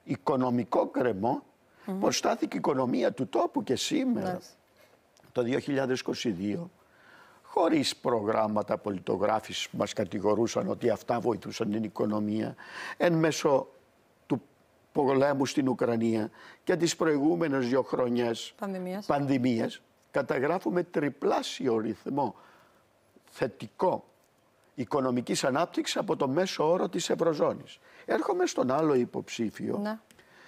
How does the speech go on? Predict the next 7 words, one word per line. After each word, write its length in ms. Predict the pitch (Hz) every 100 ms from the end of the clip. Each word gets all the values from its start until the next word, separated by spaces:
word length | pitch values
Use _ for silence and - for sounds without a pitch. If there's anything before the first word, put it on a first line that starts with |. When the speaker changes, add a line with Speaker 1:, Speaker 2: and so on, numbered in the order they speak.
| - -
Speaker 1:
ε, 220 | - 117 120
τον 180 | - 123
κύριο 220 | 123 147
Χριστοδουλίδη, 880 | 147 160 - 160 117 95 98 92 113 -
που 140 | 175
επικαλείται 720 | 170 170 170 - 190 339 - 339
συνέχεια. 1080 | - - 175 135 151 135 - 120 101 95